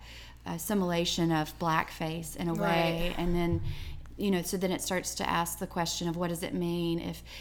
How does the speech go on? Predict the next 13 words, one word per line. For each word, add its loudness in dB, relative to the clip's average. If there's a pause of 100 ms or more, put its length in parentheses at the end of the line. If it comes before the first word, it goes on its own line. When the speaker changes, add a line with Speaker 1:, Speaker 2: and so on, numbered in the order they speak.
Speaker 1:
if -6
blackface 4
is -6
an -2
imitation 0
and -2 (280)
taking 0
over 2
the 0
power 0
of -2
how -2
people -4